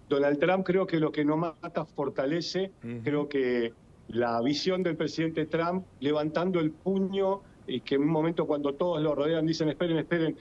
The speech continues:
Speaker 1: levanta el puño, el puño dando esa señal de fortaleza en un momento tan crítico. La verdad que vi una y otra vez la imagen y decía, "¿Cómo puede ser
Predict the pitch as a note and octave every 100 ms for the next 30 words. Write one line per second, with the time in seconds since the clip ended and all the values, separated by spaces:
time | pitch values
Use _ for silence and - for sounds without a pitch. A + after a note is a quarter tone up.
0 | - - - C#3 E3+ F#3 D#3 D#3+ F#3+ E3+
1 | E3+ - B2+ - F#3 E3 D#3+ F3 E3 D3
2 | - C#3+ D#3+ E3 D#3 - D#3+ D3+ D3+ E3
3 | F3 F3 E3+ D#3 C#3+ D3+ D#3+ E3 D#3+ D#3
4 | - - - - D3+ D3+ D3+ G#3+ G#3+ F#3
5 | F3 F#3 G3 G#3 - C3 C3 D#3 D#3+ D3+
6 | D#3+ D#3 D#3 - D3+ D3 C#3+ - - -
7 | D3 C#3+ D#3+ D3+ D3 D#3+ E3 D3 D3 -
8 | - - F3+ F3 F3 E3+ - E3+ G3